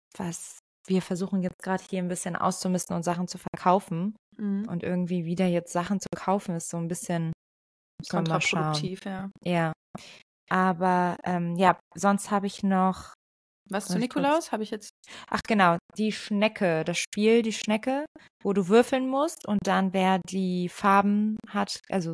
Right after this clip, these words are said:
Speaker 1: zum Beispiel du bist blau und du würfelst die ganze Zeit blau und wer zuerst ins Ziel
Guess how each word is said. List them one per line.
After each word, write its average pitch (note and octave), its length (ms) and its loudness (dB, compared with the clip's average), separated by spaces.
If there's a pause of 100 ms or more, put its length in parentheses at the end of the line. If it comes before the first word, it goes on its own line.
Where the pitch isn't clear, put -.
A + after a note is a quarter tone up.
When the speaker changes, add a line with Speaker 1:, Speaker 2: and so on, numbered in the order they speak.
(240)
Speaker 1:
zum F3+ 120 -4
Beispiel F3+ 220 0
du E3+ 80 -6
bist E3+ 220 -2
blau F#3+ 320 6
und G#3 260 -2
du F3 60 -4
würfelst G3 320 -2
die F3 60 -6
ganze F3+ 200 -2
Zeit F3+ 160 0
blau F3+ 320 6
und F#3+ 120 -2
wer F3+ 120 0
zuerst - 340 0
ins F#3 180 -4
Ziel F#3+ 220 2